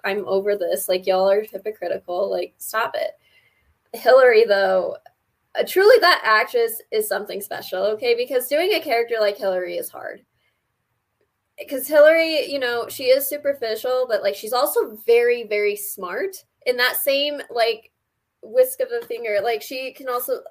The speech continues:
know, like, how this fabric is affected by the elements out in the world. She knows, uh, what, uh, climate change and things are actually happening out there. Like, she's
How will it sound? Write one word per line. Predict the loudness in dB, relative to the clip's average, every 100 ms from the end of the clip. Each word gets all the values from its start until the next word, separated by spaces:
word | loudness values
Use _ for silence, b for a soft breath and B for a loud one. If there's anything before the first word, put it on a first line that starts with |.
| -18
know, | -6 -2 0 0 0
like, | 0 -2
how | -4 -4
this | -4 -6 -4
fabric | -4 -4 -4 -6
is | -6 -8
affected | -8 -8 -6 -8 -6
by | -4 -4
the | -4
elements | -4 -4 -6 -8 -6
out | -6 -6
in | -10
the |
world. | -4 -2 0 -2 -6 b b
She | -12 -8
knows, | -4 -4 -4 -4
uh, | -4 -2 -4 -6
what, | -2 -2 -2 _ -10 -4
uh, | -2
climate | -4 -4 -2 -2 -4
change | -4 -4 -4 -6
and | -8 -8
things | -10 -4
are | -4
actually | -2 -4 -4 -10
happening | -4 -2 -2 -4 -4
out | -4
there. | -4 -4
Like, | -4
she's | -4 -10